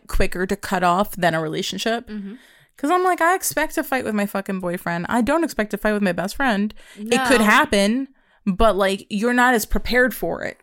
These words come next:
Speaker 1: When you get in a
Speaker 2: Mm-hmm.
Speaker 1: relationship, I feel like you're already mentally, like, shit's gonna go down at some point.
Speaker 2: Yeah, because that's just how it goes. Like, you guys, you get into fights. It's
Speaker 1: Yeah.
Speaker 2: normal.
Speaker 1: So with relationships, I'm like, you know, when I,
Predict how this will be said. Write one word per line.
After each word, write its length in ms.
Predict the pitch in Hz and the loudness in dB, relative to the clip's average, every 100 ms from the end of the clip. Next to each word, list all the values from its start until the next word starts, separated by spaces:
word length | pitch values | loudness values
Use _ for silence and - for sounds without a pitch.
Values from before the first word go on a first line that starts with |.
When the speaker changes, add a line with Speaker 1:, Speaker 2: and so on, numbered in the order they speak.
| _ | _
Speaker 1:
When 200 | 196 214 | -2 2
you 60 | 269 | 2
get 60 | |
in 60 | 262 | 2
a 20 | |
Speaker 2:
Mm-hmm. 40 | 220 | 2
Speaker 1:
relationship, 400 | 240 214 226 208 | 2 0 -2 -4
I 40 | |
feel 160 | 196 226 | -2 -2
like 120 | 214 | -2
you're 120 | 190 - | -4 0
already 280 | 196 202 | 2 2
mentally, 600 | 196 196 196 196 190 185 | 2 2 2 0 -4 -4
like, 380 | 180 165 160 - - _ | -2 -2 -4 -8 -20 _
shit's 300 | - 349 294 | -8 -6 -6
gonna 160 | 320 294 | -6 -4
go 140 | 285 | -4
down 220 | 285 285 | -4 -4
at 60 | 277 | -6
some 160 | - 269 | -6 -6
point. 340 | 170 165 - 190 | -6 -6 -8 -8
Speaker 2:
Yeah, 260 | 202 160 | -4 -4
because 240 | 127 180 175 | -4 -10 -10
that's 140 | 190 | -10
just 180 | 175 175 | -10 -8
how 180 | 190 170 | -6 -6
it 80 | - | -4
goes. 380 | 170 175 156 175 | -4 -4 -6 -10
Like, 140 | 170 | -10
you 100 | 180 | -8
guys, 220 | 180 165 - _ | -6 -8 -12 _
you 100 | 156 | -8
get 140 | 165 | -6
into 160 | 156 180 | -6 -10
fights. 560 | - 185 120 110 - - | -6 -4 -4 -6 -10 -8
It's 100 | 185 | -2
Speaker 1:
Yeah. 200 | 196 - 104 | 0 2 0
Speaker 2:
normal. 240 | 156 190 _ - - - - | -4 -8 _ -20 -20 -18 -8
Speaker 1:
So 460 | - 226 208 202 - - | 0 2 4 0 -6 -10
with 300 | 214 240 240 | -2 -2 0
relationships, 760 | 226 262 254 262 240 208 - - | 2 2 2 -2 0 -2 -4 -4
I'm 240 | 190 190 | -2 0
like, 420 | 180 175 - - - _ _ _ _ _ _ _ | -2 -4 -8 -18 -20 _ _ _ _ _ _ _
you 100 | 180 | -6
know, 320 | 165 160 202 - | -4 -4 -6 -8
when 180 | - 214 | -2 2
I, 80 | - | 0